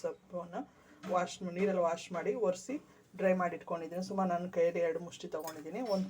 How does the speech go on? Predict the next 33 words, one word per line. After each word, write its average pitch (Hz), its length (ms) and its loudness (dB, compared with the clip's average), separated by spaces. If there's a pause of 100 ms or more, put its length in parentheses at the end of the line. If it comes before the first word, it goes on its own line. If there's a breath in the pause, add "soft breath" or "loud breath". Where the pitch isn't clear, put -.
ಕಟ್ಟು 196 380 4 (280 loud breath)
ಸಣ್ಣದು 185 340 2
ಬರುತ್ತಲ್ಲ, 165 300 2 (180)
ಅದು 175 200 0
ಒಂದು 170 100 -8
ಕಟ್ 170 260 -4
ತೊಗೊಂಡಿದ್ದೀನಿ 156 440 -6
ನಾನು. 165 160 -8
ಸುಮಾರು 175 340 -8
ಒಂದು 185 220 -4
ಕಟ್ - 220 -4
ಬೇಕಾಗುತ್ತೆ. 160 580 -4 (340 loud breath)
ಸುಮಾರು 214 300 4
ಒಂದು 185 300 2 (300)
ಕಾಲು 208 160 8
ಕೆ 208 160 -4
ಜಿ 185 80 0
ಆಗಷ್ಟು 160 360 2
ನಾನು, 170 180 -2
ಕಾಲು 190 280 2
ಕೆ 196 60 -4
ಜಿಗಿನ 180 260 -6
ಒಂದು 170 300 -4
ನೂರೈವತ್ತು 180 460 6
ಇನ್ನೂರು 175 180 -4
ಗ್ರಾಮ್ 165 200 2
ಅಷ್ಟು 160 260 -8
ರೈಸ್ 170 300 -4
ಇದೆ. 160 260 -2
ನಾನು, 180 440 -8 (200)
ಆ, 165 180 2
ಬೇಯಿಸಿ 185 400 -2 (260)
ಸ್ವಲ್ಪ 233 240 2